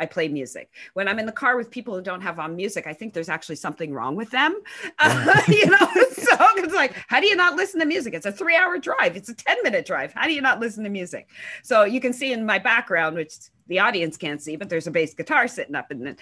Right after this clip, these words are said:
Speaker 1: in the background. Like, I love music. Having said that, when I heard, when I heard what you sent me, Riv Kush,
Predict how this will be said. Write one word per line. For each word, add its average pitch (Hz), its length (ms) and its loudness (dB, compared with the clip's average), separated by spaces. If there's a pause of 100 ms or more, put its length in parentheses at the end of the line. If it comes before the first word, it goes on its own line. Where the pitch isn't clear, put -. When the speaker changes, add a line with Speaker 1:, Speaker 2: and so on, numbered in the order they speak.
(180)
Speaker 1:
in 151 100 -10
the 170 80 -4
background. 202 460 0 (260)
Like, 208 140 0
I 240 240 2 (360)
love 170 280 -4
music. 208 400 -10 (760)
Having 254 380 -2
said 208 320 -8
that, 262 380 -4 (320)
when 175 200 -2
I 285 280 0
heard, 277 840 -8 (540)
when 196 200 -6
I 254 180 -2
heard 226 320 -10
what 170 240 -14
you 190 80 -16
sent 185 380 -14
me, 139 300 -16 (300)
Riv 165 200 -10
Kush, 180 380 -14